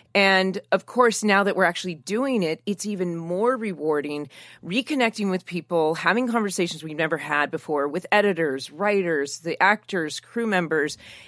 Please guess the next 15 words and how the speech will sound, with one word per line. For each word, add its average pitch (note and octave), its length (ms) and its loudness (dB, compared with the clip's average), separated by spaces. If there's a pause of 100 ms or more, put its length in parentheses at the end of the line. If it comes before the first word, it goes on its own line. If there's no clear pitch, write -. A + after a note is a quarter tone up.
(120)
and G3 160 0
people G#3+ 240 -6
who G3 100 -4
are G3+ 60 -2
so A#3 240 -2
grateful F3+ 760 -2 (100)
to F3+ 200 -6 (100)
even G#3 200 0
get F#3+ 140 4
our E3+ 100 4
phone G3 320 0
call. C3 380 -2 (340)
Um, D3 300 0
a B2 80 -4
partic-, E3+ 320 -10